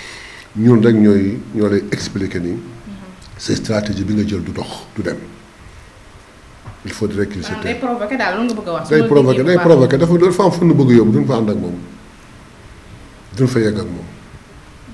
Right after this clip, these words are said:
Speaker 1: Fa mu bëgg, duñ fa yegg ak moom.
Speaker 2: Gis nañu aussi tamit beneen opposant, euh, euh, Moustapha Diakhaté. Dégg gis nga ko, nee nañu au lieu ngeen, euh, passer à des choses sérieuses, mais du ngeen ko def. Da ngeen di wiir wiirloo parce que da ngeen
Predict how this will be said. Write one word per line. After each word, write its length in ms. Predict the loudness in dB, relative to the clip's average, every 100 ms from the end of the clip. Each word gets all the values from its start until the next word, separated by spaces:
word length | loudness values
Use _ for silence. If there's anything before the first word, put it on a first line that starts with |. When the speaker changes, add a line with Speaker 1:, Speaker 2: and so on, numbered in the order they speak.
| -20 -20 -20 -20 -20
Speaker 1:
Fa 160 | -10 -6
mu 80 | -4
bëgg, 120 | -4
duñ 120 | -4 -6
fa 140 | -6
yegg 140 | -8
ak 60 | -10
moom. 180 | -14 -14 -10
Speaker 2:
Gis 100 | -4
nañu 200 | -4 -4
aussi 180 | -8 -10
tamit 220 | -10 -10
beneen 200 | -8 -10 -10
opposant, 540 | -14 -14 -12 -12 -12 -12 -14
euh, 240 | -10 -10 -10
euh, 340 | -10 -10 -10 -10
Moustapha 380 | -12 -14 -14 -12
Diakhaté. 400 | -12 -14 -16 -16 -16 -18 -20 -20 -20 -20 -20
Dégg 100 | -18 -16
gis 100 | -16
nga 140 | -16 -16
ko, 100 | -16 -14 -12
nee 100 | -12
nañu 220 | -12 -14 -16
au 60 |
lieu 240 | -14 -12 -12
ngeen, 260 | -12 -14 -12
euh, 840 | -10 -10 -12 -14 -14 -16 -14 -16 -16 -18
passer 320 | -14 -12 -12
à 120 | -12 -10
des 120 | -12
choses 260 | -12 -14 -14
sérieuses, 480 | -12 -10 -8 -8 -10 -14 -18 -20 -18
mais 220 | -12 -12 -12
du 80 |
ngeen 160 | -12 -12 -12
ko 60 |
def. 160 | -14 -14 -18 -20 -20 -20 -18
Da 60 | -16
ngeen 160 | -14
di 80 | -12
wiir 240 | -14 -12 -14
wiirloo 400 | -14 -14 -12 -14 -14
parce 120 | -18
que 100 | -16
da 80 | -16
ngeen 140 | -16